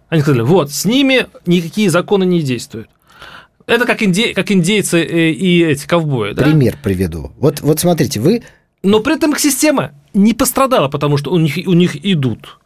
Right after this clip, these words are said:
Speaker 1: финансовые
Speaker 2: Хорошо,
Speaker 1: проводки,
Speaker 2: Владимир,
Speaker 1: у них
Speaker 2: вот
Speaker 1: идёт,
Speaker 2: пример.
Speaker 1: у них идёт
Speaker 2: Вот,
Speaker 1: экономика.
Speaker 2: всё, вот система. Представьте, вы свои трудовые рубли, заработанные на радио «Комсомольская правда», положили на счёт в каком-то банке.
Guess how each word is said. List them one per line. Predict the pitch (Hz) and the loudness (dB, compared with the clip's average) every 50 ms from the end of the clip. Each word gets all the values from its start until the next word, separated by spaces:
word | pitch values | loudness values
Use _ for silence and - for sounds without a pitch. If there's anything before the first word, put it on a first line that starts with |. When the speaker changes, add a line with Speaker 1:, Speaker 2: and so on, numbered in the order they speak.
| _ _ _ | _ _ _
Speaker 1:
финансовые | - - 151 156 156 147 147 - - 127 123 117 | -4 0 0 2 2 0 -2 -2 -2 -2 0 0
Speaker 2:
Хорошо, | 107 127 135 151 151 | 0 0 0 0 0
Speaker 1:
проводки, | 151 196 233 240 | 0 0 0 2
Speaker 2:
Владимир, | 226 175 165 139 120 160 | 2 2 2 2 2 0
Speaker 1:
у | 220 | 0
них | 202 | 0
Speaker 2:
вот | 170 | 0
Speaker 1:
идёт, | 226 226 | 0 0
Speaker 2:
пример. | 208 208 180 151 | 2 2 2 2
Speaker 1:
у | 175 | 0
них | 180 180 | 0 0
идёт | - 196 | 0 0
Speaker 2:
Вот, | 214 - | -2 -2
Speaker 1:
экономика. | - 226 214 190 143 117 110 - | -2 -4 -2 -2 -2 -2 -2 0
Speaker 2:
всё, | - - 107 | 0 0 2
вот | 113 196 226 - | 2 0 0 0
система. | - 165 - - 147 110 95 95 | 0 -2 0 0 -2 -2 -2 -2
Представьте, | - 180 180 180 - 151 120 - - - - _ _ _ _ _ - | -2 -4 -2 -2 0 -2 -2 -2 -6 -12 -12 _ _ _ _ _ -2
вы | - 127 170 247 269 - | 0 2 2 4 2 2
свои | - 175 185 165 | 2 2 2 2
трудовые | 147 170 165 165 185 190 170 151 151 | 2 2 2 2 2 2 4 4 2
рубли, | 151 160 165 170 170 131 | 2 2 2 2 2 2
заработанные | 107 120 127 143 147 156 151 147 143 123 123 120 | 2 2 0 0 0 0 0 0 0 0 0 2
на | 123 135 | 2 2
радио | 143 139 113 110 107 | 2 0 0 -2 -2
«Комсомольская | 120 110 - - 139 131 110 - - 117 113 | -4 -4 -2 0 0 0 0 -2 -2 -2 -2
правда», | - 190 240 247 226 190 190 180 - - - _ | 0 0 0 2 2 0 -2 -2 -6 -14 -18 _
положили | - 135 139 139 143 165 247 240 170 | -2 0 2 2 2 2 2 2 2
на | 135 135 127 | 2 2 0
счёт | - - 220 226 | 0 0 0 -2
в | - - | -2 -2
каком-то | - 107 - 175 170 - 123 | -4 -2 0 0 0 0 0
банке. | 101 95 82 69 69 - - - | -2 -2 -4 -6 -8 -14 -20 -20